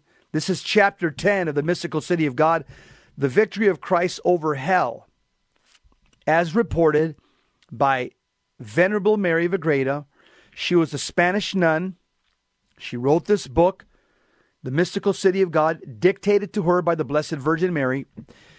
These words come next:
<clears throat> Mary of Agreda was a mystic and a visionary.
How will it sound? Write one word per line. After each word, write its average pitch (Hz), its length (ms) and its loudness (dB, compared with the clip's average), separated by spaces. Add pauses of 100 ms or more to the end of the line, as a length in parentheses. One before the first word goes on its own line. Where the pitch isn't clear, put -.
(680)
<clears throat> - 80 0 (880)
Mary 190 280 4
of 202 80 0
Agreda 190 320 2
was 160 160 -2
a 147 60 0
mystic 208 540 -2 (640)
and 165 140 2
a 156 40 0
visionary. 160 720 2